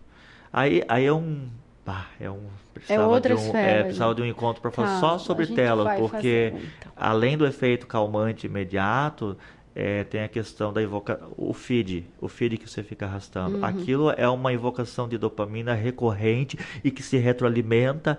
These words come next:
Speaker 1: Isso é extremamente prejudicial pro desenvolvimento de uma, do ser humano.
Speaker 2: Uhum.
Speaker 1: Extremamente.
Speaker 2: Uhum.
Speaker 1: Nosso controle de dopamina, ele deve ser dosado,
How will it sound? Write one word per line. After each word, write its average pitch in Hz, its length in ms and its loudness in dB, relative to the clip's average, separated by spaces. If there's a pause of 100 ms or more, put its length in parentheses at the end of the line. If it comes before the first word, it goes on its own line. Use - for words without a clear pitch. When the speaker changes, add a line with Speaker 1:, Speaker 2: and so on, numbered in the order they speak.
(280)
Speaker 1:
Isso - 180 -4
é - 20 0
extremamente 147 1160 0
prejudicial 110 580 -2
pro 107 240 -4
desenvolvimento 107 440 -6
de - 60 -12
uma, 110 140 -6 (320)
do - 80 -20
ser 120 160 -6
humano. 123 280 -6
Speaker 2:
Uhum. 202 440 -4
Speaker 1:
Extremamente. 127 800 -4
Speaker 2:
Uhum. 175 100 -10 (220)
Speaker 1:
Nosso 98 280 -8
controle 101 420 -6
de 92 60 -10
dopamina, 95 440 -8
ele 113 120 -8
deve 117 180 -6
ser - 80 -12
dosado, 131 600 -10